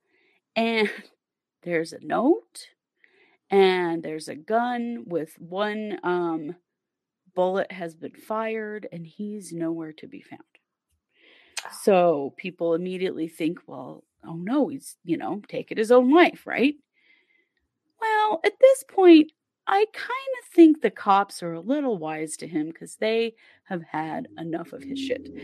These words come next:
Speaker 1: So they
Speaker 2: Mm-hmm.
Speaker 1: go, um, investigating this and decide this doesn't really seem like a suicide. Like, it seems like it's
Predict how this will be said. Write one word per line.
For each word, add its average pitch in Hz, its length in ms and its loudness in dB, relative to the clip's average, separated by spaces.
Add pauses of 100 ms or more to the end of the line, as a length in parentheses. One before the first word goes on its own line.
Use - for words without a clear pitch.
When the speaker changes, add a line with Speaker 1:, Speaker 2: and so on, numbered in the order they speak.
(260)
Speaker 1:
So 226 120 6
they 285 300 6
Speaker 2:
Mm-hmm. 294 80 -4
Speaker 1:
go, 220 680 6
um, 180 520 -2 (140)
investigating 160 1000 -4
this - 400 -6
and 180 160 -6
decide 180 560 -2 (500)
this - 360 8 (220)
doesn't 262 600 4
really 202 840 -6
seem 202 760 -6
like 160 260 -2
a - 100 -14
suicide. 226 800 -4
Like, 147 220 -8
it - 120 -18
seems 226 340 -8
like 156 240 -2
it's 135 200 -14